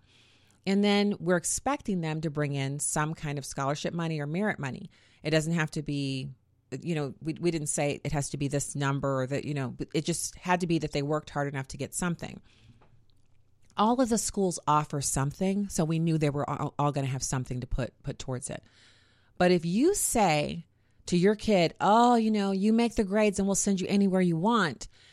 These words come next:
you're putting yourself on the hook for some of these, the,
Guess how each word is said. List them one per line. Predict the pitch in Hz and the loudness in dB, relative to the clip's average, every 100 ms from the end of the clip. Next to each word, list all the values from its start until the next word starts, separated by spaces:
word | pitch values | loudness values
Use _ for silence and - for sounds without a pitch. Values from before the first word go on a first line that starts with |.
| _ | _
you're | - 196 262 | -2 0 2
putting | 254 226 | 4 4
yourself | 208 175 180 | 2 0 0
on | 180 165 | 0 -2
the | 160 | 0
hook | 220 226 | 0 0
for | - 170 165 160 160 - _ - | -2 0 2 2 2 -4 _ -6
some | - 247 | 2 4
of | 254 | 4
these, | 202 202 185 - - | 2 0 0 -12 -10
the, | 156 | -8